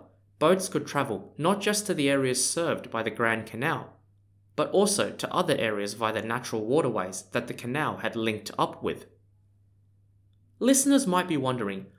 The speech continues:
why did Emperor Yang invest so much money, time, and labor into building the Grand Canal? I believe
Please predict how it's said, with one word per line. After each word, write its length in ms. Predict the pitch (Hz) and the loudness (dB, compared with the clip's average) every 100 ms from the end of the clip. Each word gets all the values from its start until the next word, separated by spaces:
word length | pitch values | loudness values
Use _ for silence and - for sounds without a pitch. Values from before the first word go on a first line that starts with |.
| _ | _
why 320 | 139 165 233 | -4 0 2
did 240 | 277 254 - | 4 2 2
Emperor 360 | 147 180 143 | 0 2 2
Yang 500 | 110 104 98 123 170 | 2 2 -2 -2 -4
invest 480 | - 139 170 180 - | -6 -2 0 -2 -2
so 340 | - - 190 226 | -4 0 0 0
much 240 | 233 - | -2 -2
money, 460 | 135 139 147 101 92 - _ _ - | 0 2 2 0 -6 -16 _ _ -10
time, 420 | - 156 175 196 | -2 2 4 4
and 200 | 160 139 | 2 2
labor 400 | 123 170 - 101 - | 2 2 2 0 -2
into 200 | 123 135 | -4 -2
building 400 | 135 165 147 110 | 2 4 4 0
the 60 | |
Grand 380 | 107 110 110 104 | 0 2 2 -2
Canal? 400 | - 123 165 110 - _ _ _ _ _ _ _ _ _ - | -4 0 0 -2 -12 _ _ _ _ _ _ _ _ _ 2
I 160 | 170 | 4
believe 460 | 208 131 104 90 - | 6 6 4 0 -6